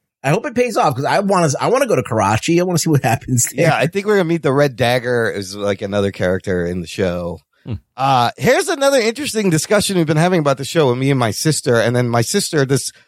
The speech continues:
Speaker 2: uh, family friend, friend of the family who was my sister's age we grew up with. She's, uh, you know, there, she's an adult and she has children. And so they've all been watching the show, and she's pointed out that, like,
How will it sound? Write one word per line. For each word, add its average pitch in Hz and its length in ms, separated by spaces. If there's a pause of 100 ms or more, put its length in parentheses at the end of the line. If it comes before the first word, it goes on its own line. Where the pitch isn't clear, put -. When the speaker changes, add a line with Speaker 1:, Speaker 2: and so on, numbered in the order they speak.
(160)
Speaker 2:
uh, 127 360
family 160 380 (120)
friend, 156 360
friend 165 180
of 151 60
the 131 40
family 151 280
who - 40
was 110 80
my 120 100
sister's 139 380
age 120 220
we 110 60
grew 123 200
up 127 100
with. 120 200 (560)
She's, 160 400
uh, 135 460
you 127 100
know, 123 80
there, 135 200
she's 160 240
an 165 80
adult 143 420
and 117 260
she 147 180
has 143 280
children. 113 580 (380)
And 123 120
so 175 100
they've 151 180
all 233 120
been 339 140
watching 285 380
the 220 60
show, 247 320
and 147 200
she's 208 240
pointed 302 380
out 262 200
that, 190 160
like, 170 320